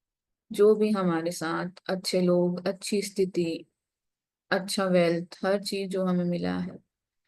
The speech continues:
घर परिवार, रिश्तेदार, जो भी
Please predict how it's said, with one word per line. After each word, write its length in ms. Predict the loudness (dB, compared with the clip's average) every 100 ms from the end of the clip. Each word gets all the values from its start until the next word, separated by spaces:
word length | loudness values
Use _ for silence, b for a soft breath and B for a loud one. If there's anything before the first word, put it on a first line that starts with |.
| _ _ _ -4
घर 280 | 0 0 2
परिवार, 680 | 2 2 -2 -4 -4 -4
रिश्तेदार, 640 | -6 -6 -6 -2 -2 -2 -2
जो 260 | 0 0
भी 160 | 0